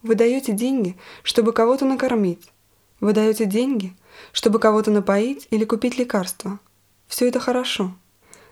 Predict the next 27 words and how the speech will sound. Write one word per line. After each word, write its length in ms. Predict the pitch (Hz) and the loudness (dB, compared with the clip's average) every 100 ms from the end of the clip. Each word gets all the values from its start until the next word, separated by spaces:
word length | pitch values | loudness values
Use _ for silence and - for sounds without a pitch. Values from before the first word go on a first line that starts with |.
| - | 0
Но 160 | 208 | 2
когда 300 | 214 214 247 | 2 2 2
вы 80 | 277 | 2
даёте 380 | 233 233 240 240 | 2 2 2 0
деньги 400 | 214 226 196 180 | 0 2 0 -2
для 200 | 170 196 | -2 0
того, 220 | 214 226 | 2 2
чтобы 240 | - 220 202 | 0 0 0
другие 440 | 214 208 233 240 | -2 -2 -2 0
могли 300 | 214 196 196 | 0 0 -2
обучиться 520 | 185 190 - - 190 | -2 -4 -6 -4 -4
Дамме, 500 | 170 202 240 190 185 _ _ _ _ _ - | 0 0 0 -2 -6 _ _ _ _ _ -2
ничто 400 | 240 262 - 285 | -2 0 0 2
не 120 | 254 | 2
может 280 | 226 226 214 | 2 0 -2
с 80 | 208 | -4
этим 180 | 208 | -2
сравниться. 720 | 208 208 202 190 180 - 202 - _ _ _ _ _ _ _ - | -2 -2 0 0 -2 -8 -14 -14 _ _ _ _ _ _ _ -2
Ваше 300 | 233 247 247 | 0 2 0
побуждение 560 | 226 214 202 226 208 | 0 0 0 2 2
в 80 | 196 | -2
том, 340 | - 262 247 - _ _ - - | -2 -2 -2 -8 _ _ -20 -14
чтобы 320 | - - 214 233 | -2 2 4 4
люди 220 | 277 277 | 2 2
освободились 680 | 254 247 220 220 233 240 | 0 0 2 2 0 0
от 120 | 240 - | -4 -4
страданий, 640 | - 226 202 180 170 | -2 0 0 -2 -4